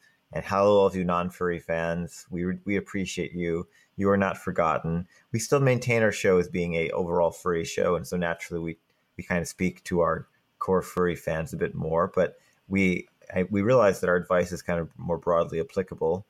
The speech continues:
and we very much appreciate those of you who are not furs who, who also choose to listen to us. But, um, it's just been wonderful to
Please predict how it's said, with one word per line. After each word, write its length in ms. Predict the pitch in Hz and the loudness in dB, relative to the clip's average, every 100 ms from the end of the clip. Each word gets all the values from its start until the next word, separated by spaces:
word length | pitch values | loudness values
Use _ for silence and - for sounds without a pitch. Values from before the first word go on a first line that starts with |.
| _ _ _ | _ _ _
and 220 | - 90 82 | -4 -2 -2
we 240 | 85 71 _ _ | -4 -4 _ _
very 180 | 95 90 | 0 0
much 160 | 85 | 0
appreciate 460 | 80 - 95 92 82 | -6 -6 -6 -4 -2
those 220 | 85 82 | -2 -2
of 140 | 82 80 | -6 -6
you 160 | 80 | -6
who 160 | 76 82 | -4 -4
are 100 | 78 | -2
not 260 | 80 76 | -2 -4
furs 420 | - 80 78 76 - | -6 -4 -4 -6 -10
who, 260 | 76 80 _ _ _ _ | -10 -12 _ _ _ _
who 140 | 80 | 0
also 260 | 78 73 82 | 2 0 -6
choose 320 | - 82 - | -6 -6 -8
to 120 | - | -6
listen 280 | 78 - 80 | -6 -6 -10
to 200 | - 73 | -6 -2
us. 300 | 78 - - - - _ _ | -2 -4 -14 -20 -20 _ _
But, 300 | 85 78 - | 0 0 -2
um, 360 | 80 78 76 - - _ _ | -4 -2 -4 -6 -12 _ _
it's 140 | - - | -10 -4
just 160 | 113 | -2
been 140 | 123 107 | 2 4
wonderful 640 | 95 101 98 87 82 - - _ _ | 4 4 0 0 0 -2 -10 _ _
to 440 | - 90 82 80 | -6 -2 -2 -4